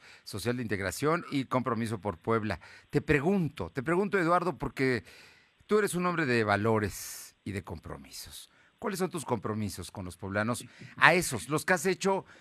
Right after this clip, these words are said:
viéndolos a los ojos y asumiendo, voy a hacer lo que te estoy diciendo que voy a hacer.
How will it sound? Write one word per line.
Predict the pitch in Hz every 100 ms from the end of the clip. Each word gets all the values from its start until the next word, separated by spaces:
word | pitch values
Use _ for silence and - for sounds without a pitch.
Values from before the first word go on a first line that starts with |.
| -
viéndolos | 151 165 170 139
a | 120
los | 110 - 160
ojos | 160 - 170 170 - - - -
y | 127
asumiendo, | 127 127 135 156 165 175 185 - _ _ _ _ _ _ - _ - 113 _ _ _ _ - -
voy | 139 160 196 - _ - _ -
a | 127
hacer | - 160 143
lo | 135
que | - 110
te | - 113
estoy | - 147
diciendo | 123 107 123 110
que | 98
voy | 90
a | 80
hacer. | - -